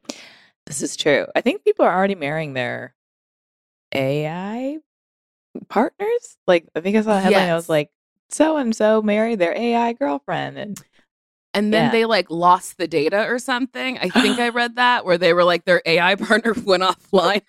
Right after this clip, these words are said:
Speaker 1: Oh my God.
Speaker 2: Which is funny 'cause it's like, A I will become,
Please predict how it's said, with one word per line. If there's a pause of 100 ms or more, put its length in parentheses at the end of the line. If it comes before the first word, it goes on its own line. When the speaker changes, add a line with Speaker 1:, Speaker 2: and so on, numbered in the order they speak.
Speaker 1:
Oh
my
God.
Speaker 2:
Which
is
funny
'cause
it's
like, (1200)
A
I
will (140)
become,